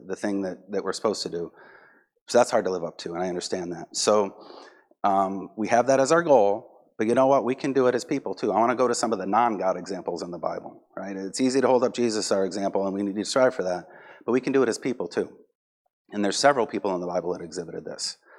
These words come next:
Um, Abraham, okay, is the example for, Ma-, for Abraham. I would, uh, one thing with examples I just realized I wanna tell you guys, when you hold up people as examples, you gotta be careful, 'cause their whole life is not perfect.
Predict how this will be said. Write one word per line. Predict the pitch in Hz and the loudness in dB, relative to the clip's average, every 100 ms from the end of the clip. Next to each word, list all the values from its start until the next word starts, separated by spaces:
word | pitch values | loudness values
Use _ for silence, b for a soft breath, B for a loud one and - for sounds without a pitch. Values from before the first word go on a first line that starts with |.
| B B | B B
Um, | 98 104 | -4 0
Abraham, | 139 139 107 85 - _ _ _ - | 2 2 -2 -8 -14 _ _ _ -8
okay, | 101 | -4
is | 95 90 | -2 -4
the | |
example | 95 117 117 | 0 0 0
for, | 104 110 | -2 0
Ma-, | 127 123 - | 0 0 -2
for | 113 | 0
Abraham. | 120 113 104 | 2 2 -2
I | 95 | -2
would, | 92 90 - | -4 -4 -4
uh, | |
one | 107 117 - | -2 0 0
thing | 190 | 0
with | 165 101 | 0 -2
examples | 85 104 113 104 | -2 -2 0 -2
I | 95 | -2
just | 92 | -2
realized | 104 101 101 98 | 0 2 2 0
I | |
wanna | 92 87 | -6 -6
tell | 98 | -4
you | 98 | -4
guys, | 98 95 - B B B B B - | -2 -4 -6 B B B B B -4
when | 107 | 0
you | 156 | 2
hold | 190 | 2
up | 175 - | 2 0
people | 139 139 | -4 -2
as | 113 | -2
examples, | 101 90 98 101 131 - - | -2 -2 -4 -2 -6 -6 -10
you | - | -6
gotta | 156 | -6
be | - | 0
careful, | 135 101 - - _ _ - | 0 0 -4 -20 _ _ -6
'cause | 101 | -2
their | 98 123 | 0 0
whole | 220 151 | 0 0
life | 131 117 | 0 0
is | 92 | -4
not | 95 98 | -4 -2
perfect. | - 92 - - - | -2 -4 -6 -16 -20